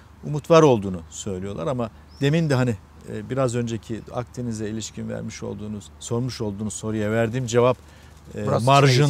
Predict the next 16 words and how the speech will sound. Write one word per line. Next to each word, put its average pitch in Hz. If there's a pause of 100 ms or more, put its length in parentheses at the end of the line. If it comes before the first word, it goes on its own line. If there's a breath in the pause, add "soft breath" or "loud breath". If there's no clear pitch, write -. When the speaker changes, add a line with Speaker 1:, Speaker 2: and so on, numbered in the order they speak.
(100)
Speaker 2:
çevresi. 135
Speaker 1:
tabii, 110 (160)
e, 107
bunları 104 (480 soft breath)
değerlendirmek 98
gerekiyor. 98
Tabii, 110 (460)
e, 101
denemeden, 131 (600 soft breath)
e, 107 (100)
kesin 127
bir 117
şey 113
söylemek 110
mümkün 123
değil. 120